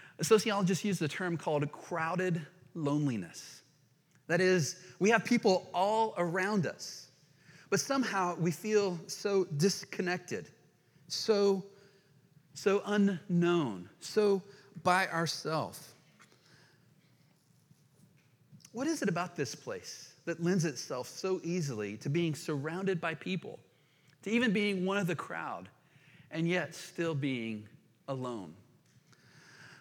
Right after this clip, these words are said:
The question is, is how is that possible? Surely it's not supposed to be that way. All of us long for, for things to be different, for, for our lives to be filled with deep and rich friendships. And, and maybe you're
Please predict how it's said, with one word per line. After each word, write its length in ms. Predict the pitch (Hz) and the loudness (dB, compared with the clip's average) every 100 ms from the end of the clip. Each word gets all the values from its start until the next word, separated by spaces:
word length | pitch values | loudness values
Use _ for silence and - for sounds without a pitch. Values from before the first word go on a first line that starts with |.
| _ _ _ _ | _ _ _ _
The 60 | - | -6
question 320 | 190 - 175 | -6 -4 -6
is, 140 | 185 | -4
is 100 | 143 | -6
how 180 | - 185 | -8 -10
is 60 | 175 | -10
that 120 | 139 | -12
possible? 400 | 151 175 - 95 - - - - _ _ _ _ _ - - - - - | -14 -16 -16 -18 -18 -20 -20 -20 _ _ _ _ _ -20 -20 -16 -16 -14
Surely 360 | - - 285 240 | -8 0 4 4
it's 140 | 151 | 4
not 180 | 196 196 | 2 0
supposed 260 | 165 185 - | 0 -2 0
to 60 | |
be 180 | 156 180 | 0 2
that 200 | 160 139 | 2 0
way. 280 | 113 87 85 110 - - _ - | -4 -8 -10 -18 -20 -20 _ -2
All 160 | 240 | 2
of 120 | 247 202 | 6 6
us 380 | - - - - | 4 -4 -12 -8
long 520 | 180 175 202 214 190 | 0 2 4 4 2
for, 420 | 147 - 160 143 | -2 -2 0 0
for 120 | - 156 | -2 -2
things 220 | 208 196 | 0 4
to 80 | 175 | 4
be 120 | 170 | 6
different, 360 | 160 190 160 | 4 4 0
for, 320 | 147 180 156 - - - | 0 2 2 0 -14 -8
for 140 | - 208 | 2 4
our 80 | |
lives 240 | 208 220 190 | 6 6 6
to 60 | |
be 100 | 190 | 4
filled 240 | 180 220 208 | 4 6 6
with 240 | 160 - | 4 0
deep 280 | 202 220 - | 4 4 4
and 200 | 156 156 | 0 2
rich 280 | 180 196 - | 4 4 0
friendships. 560 | - 196 190 - 110 - | -6 -4 -4 -4 -6 -6
And, 100 | 135 - - | -10 -12 -2
and 100 | 180 | 4
maybe 180 | 269 302 | 6 8
you're 120 | 247 | 6